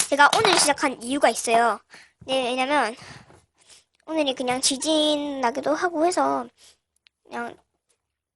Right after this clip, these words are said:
걱정, <laughs> 걱정? 아, 걱정이라고 뭔가 어색한데? 아무튼 그냥, 음, 다친 분은 없을 거라고 믿고 그냥 하겠습니다.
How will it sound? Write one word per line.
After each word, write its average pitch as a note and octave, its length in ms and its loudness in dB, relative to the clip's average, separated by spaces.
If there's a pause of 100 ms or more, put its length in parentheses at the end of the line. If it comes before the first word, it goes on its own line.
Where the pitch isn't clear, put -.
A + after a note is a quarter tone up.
걱정, D#4 460 -4
<laughs> - 400 4
걱정? E4 280 0 (260)
아, C4+ 60 -14
걱정이라고 C#4+ 400 -4
뭔가 A#3+ 260 -2
어색한데? F4+ 400 2 (400)
아무튼 C#4 680 -2
그냥, B3 580 0 (1700)
음, B3 340 -12
다친 F#4 280 0
분은 D4 480 2 (200)
없을 - 240 -6
거라고 E4 300 4
믿고 G4 420 -4
그냥 D4 280 -6
하겠습니다. C#4+ 600 -8